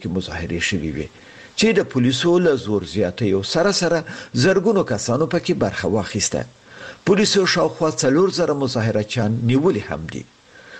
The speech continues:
نوالني د جنورۍ په ولسمه له جرمني څخه خپل هیواد ته له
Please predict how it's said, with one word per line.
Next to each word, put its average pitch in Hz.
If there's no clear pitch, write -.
نوالني 160
د 143
جنورۍ 135
په 135
ولسمه 127
له 151
جرمني 127
څخه 170
خپل 120
هیواد 110
ته 175
له 175